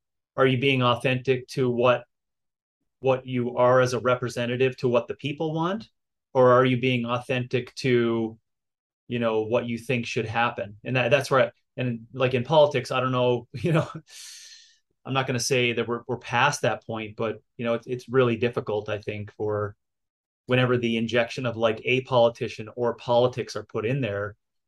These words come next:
it's, it's, it's very difficult. And hence you're gonna get, "Oh, flip-flopping." Or no, it's like, "Well, you know,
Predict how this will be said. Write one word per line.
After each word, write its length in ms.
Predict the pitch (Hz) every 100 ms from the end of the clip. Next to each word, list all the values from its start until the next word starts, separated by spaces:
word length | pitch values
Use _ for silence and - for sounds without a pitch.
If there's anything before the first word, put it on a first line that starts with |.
| -
it's, 240 | - - 123
it's, 360 | - - - -
it's 140 | 120 113
very 260 | 123 113
difficult. 500 | 117 117 131 107 -
And 140 | 123 110
hence 260 | 127 117
you're 80 | 123 123
gonna 140 | 113
get, 180 | 113 107
"Oh, 200 | 175 147
flip-flopping." 640 | - 208 214 127 110 107 117
Or 260 | 175 165 156
no, 180 | 170 151
it's 140 | 151
like, 180 | 143 131
"Well, 340 | 147 135 131 _ _ _ -
you 80 | 127
know, 240 | 123